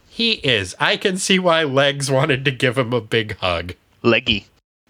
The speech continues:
Speaker 1: Oh, yeah. I was thinking of the person who co-wrote Please Kill Me, the oral history of punk rock, Legs McNeil. You're right. Uh, Leggy is the name of his octopus <laughs> friend.
Speaker 2: That's an understandable mistake.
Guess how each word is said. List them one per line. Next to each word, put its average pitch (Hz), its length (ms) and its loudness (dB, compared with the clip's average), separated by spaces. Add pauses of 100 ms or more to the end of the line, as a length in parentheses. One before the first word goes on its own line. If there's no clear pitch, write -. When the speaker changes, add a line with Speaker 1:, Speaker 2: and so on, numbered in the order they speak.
(180)
Speaker 1:
Oh, 147 280 2
yeah. 123 300 0 (220)
I 139 120 2
was 139 200 0
thinking 127 320 0
of 113 160 2
the 113 120 0
person 117 360 -2
who 110 140 -2
co-wrote 110 640 0
Please 107 320 -2
Kill 110 220 -2
Me, 101 140 -2
the 98 180 -2
oral 104 340 0
history 104 440 -2
of 90 200 -4
punk 104 280 -2
rock, 82 340 -6 (280)
Legs 104 320 0
McNeil. 92 560 -6 (400)
You're 147 160 2
right. 107 200 -2 (400)
Uh, 113 200 2
Leggy 120 380 0
is 92 160 -4
the 101 100 0
name 98 180 -2
of 92 120 -2
his 104 160 0
octopus - 560 -2
<laughs> - 0 -
friend. - 420 -4
Speaker 2:
That's - 200 0
an 117 80 4
understandable 92 720 0
mistake. - 480 -8